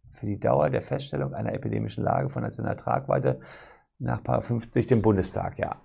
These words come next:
Äh, also die, der Bundestag sagt das jetzt alles, äh, und da, ja, wa-,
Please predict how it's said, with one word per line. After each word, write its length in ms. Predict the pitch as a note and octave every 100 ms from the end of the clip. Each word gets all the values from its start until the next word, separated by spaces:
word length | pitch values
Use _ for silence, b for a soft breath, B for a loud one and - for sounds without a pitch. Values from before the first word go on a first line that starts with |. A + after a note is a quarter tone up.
| _ - _
Äh, 40 | G#2+
also 340 | - - G2
die, 180 | A#2 B2
der 100 | A2
Bundestag 380 | C3 F#3 G#3 F#3
sagt 200 | F#3+ F#3+
das 120 | F#3
jetzt 160 | F#3
alles, 400 | - F3 F#3+ - B B B -
äh, 60 | C3+
und 560 | C#3 C#3+ C#3 - C3+ C3+
da, 220 | C3+ - - _ _ _ _ _ _ _ - - - _ _ _ _ -
ja, 260 | A2 C#3+ -
wa-, 140 | -